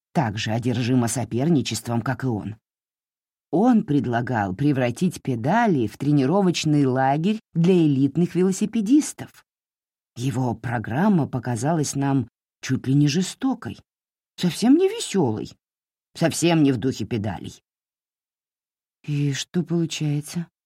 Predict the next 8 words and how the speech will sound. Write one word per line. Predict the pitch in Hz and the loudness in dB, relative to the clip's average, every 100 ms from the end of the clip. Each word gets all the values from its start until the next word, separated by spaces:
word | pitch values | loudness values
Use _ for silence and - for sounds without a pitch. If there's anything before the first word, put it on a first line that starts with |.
| _ - | _ -6
говорю | 110 110 104 | -4 -4 -4
я. | 98 107 - _ _ _ _ _ _ _ _ _ _ | -8 -10 -14 _ _ _ _ _ _ _ _ _ _
"Думаете, | 139 175 190 185 | 2 6 6 4
он | 185 170 | 4 4
вернулся, | 139 156 156 165 185 - 208 196 _ _ _ - | 4 2 2 2 0 -2 -6 -6 _ _ _ -12
чтобы | - 151 160 | -4 0 2
мне | 147 185 | 2 0
отомстить? | 185 170 147 - - 277 - | 0 -4 -4 -8 -8 -8 -10